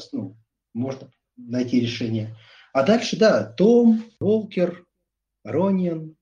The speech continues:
Йошнин, э, на-, на-, э, Ниджман,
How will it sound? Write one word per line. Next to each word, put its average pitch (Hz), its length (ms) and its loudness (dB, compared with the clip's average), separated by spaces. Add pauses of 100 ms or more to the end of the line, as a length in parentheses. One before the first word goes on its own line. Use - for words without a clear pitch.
(140)
Йошнин, 151 680 -2
э, 127 340 -4
на-, 120 260 -6
на-, 123 180 -2
э, 110 380 -4 (340)
Ниджман, 110 800 -6